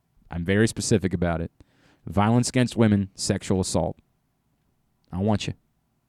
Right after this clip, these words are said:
Period. That's my line. I mean, murder, too, but I'd like to hope that we'd never be having that, be actual murder. You know, I'd, I'd like to hope that wouldn't be a conversation.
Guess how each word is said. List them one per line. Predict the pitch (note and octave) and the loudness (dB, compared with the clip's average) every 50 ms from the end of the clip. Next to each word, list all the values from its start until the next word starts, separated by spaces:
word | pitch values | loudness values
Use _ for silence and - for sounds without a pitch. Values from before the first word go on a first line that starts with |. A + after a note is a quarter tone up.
| _ _ | _ _
Period. | - - G2+ F#2+ F2+ E2+ E2 - | -2 0 2 2 2 0 -2 -4
That's | - G#2 G#2+ G#2+ - | -4 -4 -4 -4 -4
my | A#2+ A2 G#2+ G#2+ | -4 -4 -2 -2
line. | G2+ G2 F#2 F2 F2+ F2 - _ _ _ _ _ _ _ _ - | -2 -2 -2 -4 -4 -6 -10 _ _ _ _ _ _ _ _ 0
I | G#2+ | 2
mean, | G#2+ G2 F#2+ | 2 2 2
murder, | G2+ G#2 A2 A#2+ A2+ G2+ F#2+ F2 | 2 0 0 0 0 -2 -4 -4
too, | - - - C#3 B2+ G#2+ | -8 -2 2 4 4 6
but | F#2 G2 | 4 2
I'd | G2 G2+ G2+ | -2 -2 -2
like | A2 - | -4 -2
to | - G#2+ | -2 -2
hope | E2+ G2 A2+ - | 0 0 0 0
that | - - | -2 -2
we'd | - G2 F#2 | -2 -2 0
never | A2+ G#2+ G2 | 0 0 2
be | F#2+ G2 F#2 | 0 0 0
having | F#2 A2 A#2 G#2+ G2 F#2+ | 0 0 0 0 0 -2
that, | - - - | -4 -4 -2
be | A2+ A#2 - - - - | -2 -2 -2 -4 -6 -2
actual | A#2+ B2 B2 - - A#2+ G#2 F#2 | -2 -2 -2 -2 -2 -4 -2 -2
murder. | F2+ F2+ F#2+ F#2 E2 F2 F#2+ F2 - _ _ _ _ _ _ _ _ _ _ _ _ _ _ _ _ _ _ _ _ _ - | -2 -2 -2 -2 0 0 -2 -2 -4 _ _ _ _ _ _ _ _ _ _ _ _ _ _ _ _ _ _ _ _ _ -4
You | - G2 | -2 0
know, | F2+ F2+ | 0 0
I'd, | F#2 F2+ - | -2 -2 -2
I'd | - G#2+ | -2 0
like | A2 G2+ | 0 0
to | - G#2 | 2 2
hope | F#2+ A2+ - | 2 2 2
that | - G#2+ G#2+ - | 2 0 2 2
wouldn't | G2+ F#2 F#2+ G2 | 2 2 2 2
be | F#2+ F#2 | 0 0
a | - | 0
conversation. | - A2 G2+ F#2+ F2+ F2+ - - B2+ A#2 G#2+ F#2 - F2 E2 D#2+ | 0 -2 -2 0 0 -2 0 2 4 4 4 2 0 -4 -8 -8